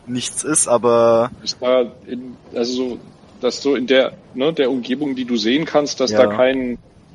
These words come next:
Speaker 2: keine Nadel, Dartpfeil oder was.
Speaker 1: Das heißt,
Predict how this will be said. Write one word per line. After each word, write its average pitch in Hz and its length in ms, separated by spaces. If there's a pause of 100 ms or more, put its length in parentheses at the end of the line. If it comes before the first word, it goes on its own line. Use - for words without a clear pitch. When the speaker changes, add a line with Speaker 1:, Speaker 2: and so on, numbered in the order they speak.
(120)
Speaker 2:
keine 120 320
Nadel, 113 600
Dartpfeil 110 680
oder 110 240
was. 107 180 (1600)
Speaker 1:
Das - 160
heißt, 117 300